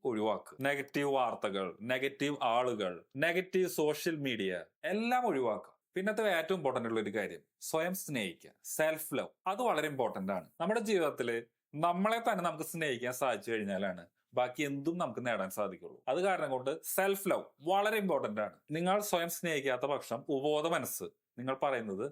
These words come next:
സ്വീകരിക്കില്ല. അപ്പൊ അത് കാരണം കൊണ്ട് സെൽഫ് ലവ് വളരെ ഇമ്പോർട്ടന്റ് ആണ്. ഓക്കെ, ഇനി ചില മുന്നറിയിപ്പുകൾ എന്തൊക്കെയാന്ന് നമുക്ക് നോക്കാം. ഇത് ഒരു മാജിക് ഒന്നുമല്ല, ഇതൊരു സയൻസ് ആണ്. അതായത് ഇതിന് വ്യക്തമായിട്ടുള്ള ഒരു ഫലം കിട്ടുമെന്നുള്ളത് ഉറപ്പാണ്. പക്ഷെ അതിന് പ്രവർത്തിക്കണം.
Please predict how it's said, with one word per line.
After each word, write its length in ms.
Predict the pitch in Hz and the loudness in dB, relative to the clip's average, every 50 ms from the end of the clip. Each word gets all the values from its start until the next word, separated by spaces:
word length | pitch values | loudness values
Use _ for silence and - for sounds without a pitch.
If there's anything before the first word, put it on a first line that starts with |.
| - _ _ | -8 _ _
സ്വീകരിക്കില്ല. 680 | - - - 117 110 101 95 92 85 - 104 95 90 78 - - _ _ | -10 -6 -2 -2 0 0 0 -2 -2 -6 -8 -8 -8 -8 -10 -12 _ _
അപ്പൊ 120 | - 131 139 | -2 -2 0
അത് 120 | 147 151 | 2 2
കാരണം 260 | 170 175 160 151 127 | 2 2 2 2 0
കൊണ്ട് 300 | 120 107 98 92 98 107 - - _ - - - | 0 0 0 0 -2 -4 -6 -8 _ -10 -4 -2
സെൽഫ് 320 | 139 139 151 143 - 143 | 0 0 0 0 0 0
ലവ് 160 | 120 92 - - _ _ _ _ | -2 -2 -2 -6 _ _ _ _
വളരെ 220 | 110 107 117 120 127 | -2 -2 0 0 -2
ഇമ്പോർട്ടന്റ് 420 | 123 113 107 98 82 90 90 90 | -2 0 -2 -2 -2 -6 -10 -12
ആണ്. 120 | 85 - - _ 214 208 | -14 -16 -4 _ 0 0
ഓക്കെ, 160 | - 156 - - - _ - | 0 0 -4 -6 -8 _ -4
ഇനി 200 | 202 226 254 262 - - - _ | -2 -2 -2 -2 -4 -8 -12 _
ചില 180 | - 190 185 196 | 0 0 2 2
മുന്നറിയിപ്പുകൾ 600 | 190 190 196 185 185 190 190 190 185 190 196 202 | 2 2 2 2 2 4 4 4 2 4 2 2
എന്തൊക്കെയാന്ന് 400 | 196 165 156 139 139 131 127 127 | 2 2 0 0 0 0 0 -2
നമുക്ക് 180 | 123 113 123 123 | -4 -2 0 0
നോക്കാം. 300 | 113 98 - 82 - - _ _ | 0 0 -2 -8 -16 -20 _ _
ഇത് 320 | 196 214 214 254 269 269 247 - | -4 -2 0 0 0 0 0 0
ഒരു 100 | 180 190 | 0 0
മാജിക് 560 | 185 185 180 170 160 156 135 127 135 - 151 | 2 2 2 2 2 2 0 0 -2 -2 -2
ഒന്നുമല്ല, 360 | 143 143 143 131 107 90 80 - _ _ _ _ _ | -2 0 -2 -2 -2 -4 -6 -10 _ _ _ _ _
ഇതൊരു 200 | - 127 156 170 | -4 -2 0 0
സയൻസ് 600 | 170 - - - 156 139 127 107 107 107 - - | 0 -2 0 0 2 2 2 0 -2 -2 -2 -2
ആണ്. 160 | 120 110 95 - - _ _ 127 | -2 -2 -2 -6 -12 _ _ 0
അതായത് 420 | 135 151 160 165 156 151 156 160 170 170 - - _ _ - | 2 4 4 2 2 2 2 2 0 0 -4 -10 _ _ -6
ഇതിന് 180 | 131 147 165 | -2 -2 0
വ്യക്തമായിട്ടുള്ള 680 | 180 175 180 170 - - - 214 208 202 185 170 165 170 | 0 0 0 -2 -2 -2 -2 0 2 2 2 2 0 0
ഒരു 60 | 170 | 0
ഫലം 380 | 165 - - 170 139 127 104 - - _ _ _ - | 0 2 2 2 2 0 -2 -4 -8 _ _ _ -6
കിട്ടുമെന്നുള്ളത് 580 | 151 139 143 170 165 165 156 143 131 120 110 127 | -6 -2 -2 -2 -2 0 0 0 0 0 2 2
ഉറപ്പാണ്. 460 | 139 135 123 - - - 113 107 95 - _ _ _ - | 2 2 0 0 0 0 0 0 -2 -6 _ _ _ -6
പക്ഷെ 180 | 135 - 185 | -4 -2 -2
അതിന് 260 | 170 160 156 156 185 214 214 - - | -2 -2 -2 -2 -4 -4 -4 -4 -2
പ്രവർത്തിക്കണം. 600 | 156 147 139 139 123 - - 127 120 120 107 98 | 0 0 0 0 -2 -2 -4 -4 -4 -4 -6 -8